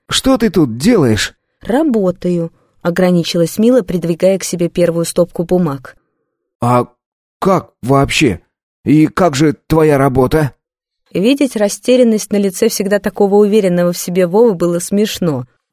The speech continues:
Speaker 2: "Вов, с сегодняшнего дня я работаю здесь. Уверена, что В В уже поставили в известность.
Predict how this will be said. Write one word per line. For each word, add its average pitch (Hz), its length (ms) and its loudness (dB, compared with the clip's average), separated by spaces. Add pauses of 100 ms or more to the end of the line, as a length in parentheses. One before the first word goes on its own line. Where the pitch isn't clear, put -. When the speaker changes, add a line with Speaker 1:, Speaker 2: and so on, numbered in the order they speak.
(140)
Speaker 2:
"Вов, 208 420 0 (360)
с - 120 -16
сегодняшнего 214 680 0
дня 220 180 2
я 247 180 2
работаю 208 480 0
здесь. 190 520 -4 (340)
Уверена, 220 500 2
что 202 160 -6
В 226 140 4
В 240 140 2
уже 202 180 0
поставили 220 540 -2
в 175 100 -2
известность. 185 600 -4